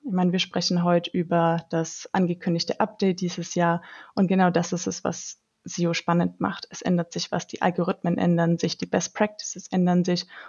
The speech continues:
und man kann immer dazulernen, man muss am Ball bleiben, sich informieren und weiterbilden und das empfinde ich als super große Motivation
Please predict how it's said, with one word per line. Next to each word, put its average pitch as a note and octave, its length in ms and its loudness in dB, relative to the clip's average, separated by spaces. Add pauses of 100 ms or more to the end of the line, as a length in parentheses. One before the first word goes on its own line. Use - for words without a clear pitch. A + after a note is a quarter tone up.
(100)
und F#3+ 80 2
man F3+ 140 4
kann G3+ 160 -2
immer G#3 220 4
dazulernen, G#3 720 0
man F3 140 0
muss G3 200 2
am G3+ 140 4
Ball F3+ 160 4
bleiben, F3+ 380 2
sich - 240 -8
informieren F3 520 0
und E3 140 -4
weiterbilden F3+ 640 2 (380)
und F#3+ 180 2
das - 400 -6
empfinde G3 380 2
ich - 240 0
als F3+ 320 -4
super F#3 360 -2
große G3 360 -2
Motivation F#3 880 0